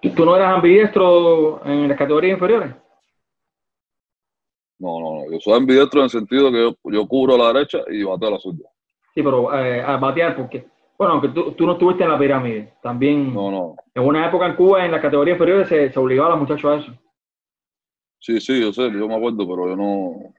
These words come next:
Speaker 2: me acuerdo en nueve y diez, en las provinciales nos ponían, eh, los,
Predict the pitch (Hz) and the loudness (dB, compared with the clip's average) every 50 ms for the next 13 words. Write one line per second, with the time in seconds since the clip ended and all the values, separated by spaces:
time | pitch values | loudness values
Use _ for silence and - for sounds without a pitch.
0 | _ _ _ _ _ _ _ _ _ _ _ _ _ _ _ _ _ _ _ _ | _ _ _ _ _ _ _ _ _ _ _ _ _ _ _ _ _ _ _ _
1 | _ _ _ _ - 98 104 104 120 123 123 123 123 120 117 110 110 107 104 101 | _ _ _ _ -6 -4 0 0 0 2 2 2 2 2 0 -2 -2 -2 0 0
2 | 98 98 101 120 131 127 117 117 - - - _ _ _ _ _ _ _ _ _ | 0 2 2 2 4 4 2 2 -2 -4 -10 _ _ _ _ _ _ _ _ _
3 | _ _ _ _ _ _ - 85 87 85 - - 90 90 87 - 123 123 123 110 | _ _ _ _ _ _ -16 -14 -14 -14 -8 -6 -6 -6 -2 0 2 2 2 2
4 | 101 92 - 87 90 92 95 104 107 107 95 - 98 92 92 90 87 87 85 85 | 0 -2 -2 -4 0 2 2 2 2 0 -4 -2 -2 0 0 0 0 0 -2 -2
5 | 80 82 82 | -4 -4 -6